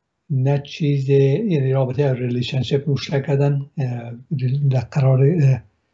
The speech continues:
نه چیزی را تغییر می‌دهد، چرا که هر آن چیزی که به او رسیده و در وضعیت خوب ریلیشنشیپ یعنی رابطه قرار نداشتن با شوهرش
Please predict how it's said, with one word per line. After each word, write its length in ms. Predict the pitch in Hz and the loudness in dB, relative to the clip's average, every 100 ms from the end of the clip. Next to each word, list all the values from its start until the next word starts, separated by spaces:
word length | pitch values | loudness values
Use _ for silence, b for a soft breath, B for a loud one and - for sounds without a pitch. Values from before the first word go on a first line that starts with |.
| _ _ _ - | _ _ _ 2
نه 240 | 151 160 | 4 4
چیزی 360 | 160 - 160 156 | 2 0 2 4
را 160 | 151 139 | 4 2
تغییر 400 | - 135 160 190 | -2 -2 0 2
می‌دهد، 420 | 156 131 123 117 | 2 0 -6 -10
چرا 340 | - 151 151 | -6 -4 -2
که 420 | 147 156 151 147 - _ _ _ | -2 -2 -2 -4 -14 _ _ _
هر 300 | 160 147 - - | -4 -2 -4 -8
آن 340 | - 160 151 | 0 2 2
چیزی 440 | 139 - 160 143 135 | -2 -2 0 0 0
که 240 | 143 123 | -2 -2
به 140 | 117 | -2
او 200 | 131 143 | 0 2
رسیده 560 | 143 135 - 143 156 160 - _ _ _ _ 151 | 2 0 0 0 0 0 -4 _ _ _ _ 0
و 140 | 131 | 0
در 240 | 127 131 | 0 -2
وضعیت 580 | 127 131 123 139 151 147 | 0 -2 0 0 0 -4
خوب 340 | - - 160 143 | -6 -2 0 2
ریلیشنشیپ 1000 | 127 123 123 123 120 139 127 - 143 139 | 0 -2 -2 -2 -2 -2 -2 -2 -2 -2
یعنی 200 | 123 120 | -4 -4
رابطه 640 | 123 127 120 123 135 117 b b b _ | -4 -2 -2 -2 -2 -2 b b b _
قرار 320 | - 135 131 123 | -2 0 0 0
نداشتن 640 | 139 165 165 - 170 156 156 _ _ _ - | 0 2 0 -2 -4 -4 -6 _ _ _ 0
با 160 | 135 | 0
شوهرش 720 | 127 156 135 135 135 104 - | 0 -2 -2 0 0 -4 -10